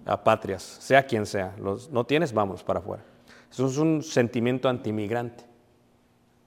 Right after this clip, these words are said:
Eso, eso es una corriente espiritual. ¿Cómo te afecta? Por, porque ya te afecta a ti. Entonces, pero este, esta guerra está atrás. El que tiene inteligencia espiritual dice que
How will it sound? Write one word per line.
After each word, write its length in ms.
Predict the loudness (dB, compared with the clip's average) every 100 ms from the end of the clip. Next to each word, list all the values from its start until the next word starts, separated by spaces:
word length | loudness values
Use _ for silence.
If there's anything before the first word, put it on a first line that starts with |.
| _
Eso, 180 | -4 -2
eso 160 | 0 0
es 140 | 0
una 160 | 0 2
corriente 420 | 4 4 2 0
espiritual. 640 | -2 -2 -2 -2 -2 -4 -6 -20 -20 -20 -20 _ -20 -20 -20 _ _ 0
¿Cómo 260 | 4 6
te 80 | 6
afecta? 440 | 6 6 4 4
Por, 140 | 2 -6 -8 -10
porque 200 | -8 -4
ya 60 | -2
te 80 | -2
afecta 280 | -2 -4 -6
a 20 |
ti. 160 | -8 -10 -14 -20 -20 -20 -20 -8
Entonces, 520 | 0 4 6 6 0 -14 -20 6
pero 160 | 10
este, 220 | 10 8 6 6
esta 220 | 4 6
guerra 260 | 8 6 4
está 180 | 2
atrás. 500 | 2 2 0 -2 -12 -20 -20 -20 _ _ _ -2
El 120 | 0
que 100 | 2
tiene 180 | 2 4
inteligencia 420 | 4 4 2 0
espiritual 440 | 2 0 4 2
dice 240 | 2 0 -2
que 260 | -2 -4